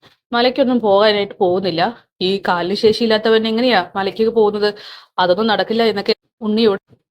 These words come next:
പ്രതാപൻ പറയുന്നു. അങ്ങനെ കരുണയെ കാണാനായിട്ട് ഉണ്ണി പോകുന്നുണ്ട്. ഏകദേശം കരുണ നോർമൽ സ്റ്റേജിലേക്ക് എത്തിക്കൊണ്ടിരിക്കുകയാണ്. ഈ സമയം ഉണ്ണിയെ കാണുമ്പോൾ ഉണ്ണിയോട് അവിടെയുള്ള കാര്യങ്ങളെക്കുറിച്ചൊക്കെ ചോദിക്കുകയാണ്.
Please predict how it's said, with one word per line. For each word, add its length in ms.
പ്രതാപൻ 360
പറയുന്നു. 580
അങ്ങനെ 400
കരുണയെ 260
കാണാനായിട്ട് 500
ഉണ്ണി 320
പോകുന്നുണ്ട്. 640
ഏകദേശം 500
കരുണ 240
നോർമൽ 360
സ്റ്റേജിലേക്ക് 500
എത്തിക്കൊണ്ടിരിക്കുകയാണ്. 840
ഈ 60
സമയം 380
ഉണ്ണിയെ 260
കാണുമ്പോൾ 560
ഉണ്ണിയോട് 380
അവിടെയുള്ള 540
കാര്യങ്ങളെക്കുറിച്ചൊക്കെ 720
ചോദിക്കുകയാണ്. 600